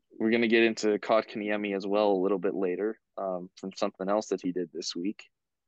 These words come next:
Uh, but yeah, the, the Canes get the win. The Lightning keeps,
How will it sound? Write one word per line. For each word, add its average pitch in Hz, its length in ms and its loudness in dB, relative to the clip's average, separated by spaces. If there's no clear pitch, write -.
Uh, 95 200 -4
but 87 160 -2
yeah, 104 280 4
the, 95 300 -6
the - 60 -8
Canes 104 300 -6
get 101 140 -2
the 98 80 0
win. 110 280 0
The 107 80 2
Lightning 95 360 0
keeps, - 580 -10